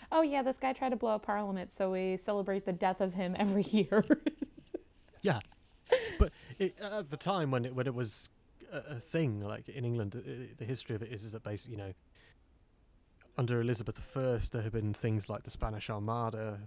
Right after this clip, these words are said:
Speaker 2: where the Spanish had tried to invade England because they didn't like the idea of a Protestant monarch on the throne.
Speaker 1: Mm-hmm.
Speaker 2: Uh, so that's a big deal. Nobody celebrates anything specific to do with that, but the Guy Fawkes thing, because it's such a specific thing on a specific day,
Speaker 1: Mm-hmm.
Speaker 2: you can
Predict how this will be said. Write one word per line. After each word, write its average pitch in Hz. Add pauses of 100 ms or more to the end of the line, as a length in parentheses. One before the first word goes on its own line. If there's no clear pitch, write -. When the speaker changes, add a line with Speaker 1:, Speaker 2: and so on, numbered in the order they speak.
(120)
Speaker 2:
where 113
the 104
Spanish 107
had 107
tried 104
to 110
invade 107
England 107
because 107
they 107
didn't 104
like 110
the 110
idea 104
of 104
a 110
Protestant 107
monarch 110
on 120
the 107
throne. 117
Speaker 1:
Mm-hmm. 190 (520)
Speaker 2:
Uh, -
so 107 (120)
that's -
a 113
big 104
deal. 101
Nobody 127
celebrates 110
anything 104
specific 117
to 117
do 104
with 98
that, 107
but 110
the 110
Guy 113
Fawkes 123
thing, 98
because 113
it's 107
such -
a 113
specific -
thing 113
on 98
a 98
specific -
day, 98
Speaker 1:
Mm-hmm. 220 (240)
Speaker 2:
you 135
can 127